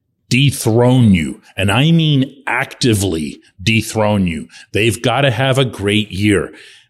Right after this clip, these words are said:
If that's unfair to guys who are not great offensive players, you know, so be it. Arenado's reputation was not forged in Saint Louis. It was forged in Denver.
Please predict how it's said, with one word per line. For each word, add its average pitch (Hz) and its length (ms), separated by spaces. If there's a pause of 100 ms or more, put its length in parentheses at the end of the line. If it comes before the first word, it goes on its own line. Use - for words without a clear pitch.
(580)
If 110 200
that's 147 300 (100)
unfair 147 840
to 113 140
guys 110 360
who 117 100
are 92 160
not 107 340
great 113 300
offensive 101 580
players, 110 640 (840)
you 135 160
know, 104 300 (500)
so 151 320
be 123 320
it. - 260 (960)
Arenado's 170 680
reputation 135 720
was 101 160
not 113 200
forged 113 680 (720)
in 107 160
Saint 104 300
Louis. 107 340
It - 60
was - 100
forged 113 320
in 107 140
Denver. 117 420